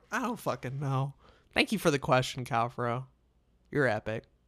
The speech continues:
This is a tough riddle. I'm bad at riddles, clearly. And now, question number eight, the final question from Modern Bulbs. He asked, "What color is your toothbrush?" Hold the fuck up.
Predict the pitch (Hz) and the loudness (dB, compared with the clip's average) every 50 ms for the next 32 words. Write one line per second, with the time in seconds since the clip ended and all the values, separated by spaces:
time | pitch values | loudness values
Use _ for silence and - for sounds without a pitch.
0 | _ - 139 143 - 147 139 131 113 - - 117 117 - - 113 117 110 110 135 | _ -4 -2 0 0 0 0 -2 -4 -2 0 -2 -2 -2 -2 -4 -4 -2 -2 -4
1 | 143 143 139 127 135 131 113 113 120 123 117 104 - - - - - - - 113 | -2 2 4 4 4 4 4 2 0 0 0 -2 -4 -6 -8 -12 -10 -8 -8 -8
2 | 104 107 104 107 139 - _ _ _ _ _ _ - - _ _ _ _ _ _ | -6 -8 -8 -10 -12 -14 _ _ _ _ _ _ -20 -20 _ _ _ _ _ _
3 | _ _ _ _ _ _ - - 151 175 190 185 170 147 - - 196 220 - - | _ _ _ _ _ _ -8 0 6 10 10 10 10 10 10 10 10 10 8 6
4 | 233 233 233 220 214 214 202 190 - 180 160 - - - 190 185 202 226 247 247 | 4 6 8 10 10 10 10 8 6 2 2 4 6 8 10 10 10 8 8 4
5 | - - - 175 180 180 175 - - - 110 104 127 - _ _ _ _ - 147 | 4 6 10 10 10 10 8 4 -2 -4 -6 -6 -10 -14 _ _ _ _ -4 -2
6 | 131 131 127 127 139 139 143 165 170 185 190 185 147 135 131 131 120 101 - - | -2 0 2 4 6 8 8 8 8 6 4 2 2 2 4 4 4 2 -2 -6
7 | - - - - - _ _ _ _ _ _ _ _ _ _ _ _ _ - - | -6 -6 -6 -6 -8 _ _ _ _ _ _ _ _ _ _ _ _ _ -6 0
8 | - 190 202 180 156 147 143 139 - - - - - 139 170 208 - - - 196 | 4 8 10 10 10 10 8 6 2 -4 -6 0 6 8 8 8 8 8 8 8
9 | 185 190 196 175 143 160 156 135 156 147 131 - - 156 165 160 - - 117 110 | 10 8 8 6 4 4 2 2 0 -2 0 2 2 2 2 2 0 -2 -2 -2
10 | 110 - - - 202 226 196 165 127 123 - - 147 131 131 - - - - - | -2 2 6 8 8 8 8 4 -4 -2 0 0 0 2 0 -4 -14 -18 -18 -20